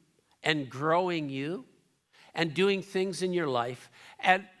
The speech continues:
I'm not being trite or, uh, or insultive. I hope I, you haven't been insulted. All I'm saying is,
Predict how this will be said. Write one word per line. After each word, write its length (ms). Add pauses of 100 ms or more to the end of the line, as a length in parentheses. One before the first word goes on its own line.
(760)
I'm 160
not 240
being 240
trite 520 (360)
or, 220
uh, 320
or 160
insultive. 760 (240)
I 140
hope 280
I, 60
you 240
haven't 280
been 120
insulted. 460
All 280
I'm 140
saying 440
is, 220